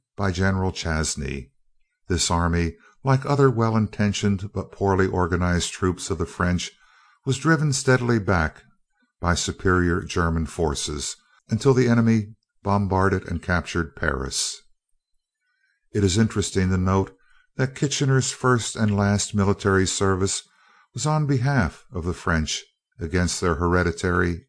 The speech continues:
enemies, and that history came dangerously near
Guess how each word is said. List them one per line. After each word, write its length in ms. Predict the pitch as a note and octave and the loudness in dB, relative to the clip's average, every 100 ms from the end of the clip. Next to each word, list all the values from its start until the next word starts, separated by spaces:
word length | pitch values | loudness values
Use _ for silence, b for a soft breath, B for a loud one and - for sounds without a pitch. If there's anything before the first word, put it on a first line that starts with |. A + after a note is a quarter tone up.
| - | -6
enemies, 680 | D#2 D2 C#2+ C2 C2+ - - b b b b b | -4 -4 -4 -6 -6 -8 -10 b b b b b
and 100 | F2 | -2
that 160 | F2+ E2 | 0 2
history 400 | G2 - - E2 | 2 2 -2 -4
came 360 | - F#2 F2+ | -2 0 0
dangerously 720 | E2+ G#2 B2 A#2+ A#2 - A#2 A2 | 2 4 4 2 -2 -2 0 2
near 400 | G#2 G#2 G2+ | 4 4 2